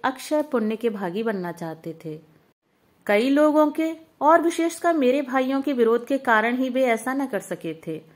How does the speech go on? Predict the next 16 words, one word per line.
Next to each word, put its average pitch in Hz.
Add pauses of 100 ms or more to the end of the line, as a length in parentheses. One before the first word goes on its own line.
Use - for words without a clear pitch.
(400)
जब 185
मैं 196
पांचवी 190
अंग्रेजी 208
में 226
पढ़ 220
रही 233
थी 262 (300)
और 285
मेरी 311
आयु 294
चौदह 277
वर्ष 262
के 277
लगभग 226
थी, 254